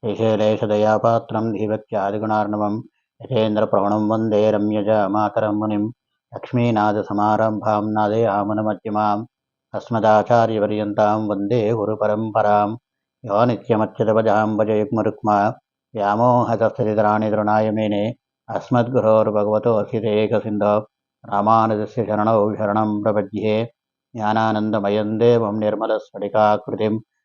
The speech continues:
ఆధారం సర్వవిద్యానాం హయగ్రీవముపాస్మహే. బుద్ధిర్బలం యశోధైర్యం నిర్భయత్వమరోగత. అజాడ్యం వాక్పటుత్వం చ హనుమస్మరణాత్ భవేత్. ఓం శ్రీ గురుభ్యో నమః.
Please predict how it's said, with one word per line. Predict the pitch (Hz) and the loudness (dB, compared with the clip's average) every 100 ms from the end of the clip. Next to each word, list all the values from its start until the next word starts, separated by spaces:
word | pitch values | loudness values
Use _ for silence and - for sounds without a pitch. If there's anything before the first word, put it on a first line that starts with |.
| _ 104 | _ -4
ఆధారం | 101 98 110 107 110 104 | -2 0 2 2 0 -2
సర్వవిద్యానాం | 113 107 107 101 101 110 107 110 110 107 | -2 0 0 -2 0 2 2 2 0 -2
హయగ్రీవముపాస్మహే. | 104 104 107 113 110 104 107 104 110 107 107 - 120 104 107 113 117 _ _ _ - | -2 -2 -2 0 0 2 -2 0 0 2 0 -4 -8 -4 -2 -2 -6 _ _ _ -10
బుద్ధిర్బలం | 104 101 123 123 104 107 107 | -8 0 2 2 0 -2 -2
యశోధైర్యం | 95 110 110 120 101 110 107 | 0 0 2 2 2 -4 -2
నిర్భయత్వమరోగత. | 107 110 110 107 - 101 104 107 107 104 107 107 - _ _ _ 104 | -2 0 0 0 -4 -6 -2 0 2 2 2 2 0 _ _ _ -8
అజాడ్యం | 107 113 117 110 110 | 2 4 4 2 0
వాక్పటుత్వం | 107 104 117 107 - 107 104 | 0 0 0 -4 -2 -2 0
చ | 120 | 2
హనుమస్మరణాత్ | 110 101 107 104 - 104 101 107 107 104 | 2 2 -2 -4 -6 -8 -2 0 0 -2
భవేత్. | 107 101 104 107 - _ _ _ _ - | -6 -4 0 -2 -4 _ _ _ _ -6
ఓం | 98 107 113 | 0 0 0
శ్రీ | 101 107 107 | 0 2 2
గురుభ్యో | 107 104 104 104 107 | 2 -2 -2 -2 0
నమః. | 107 104 95 104 107 | 0 0 2 2 0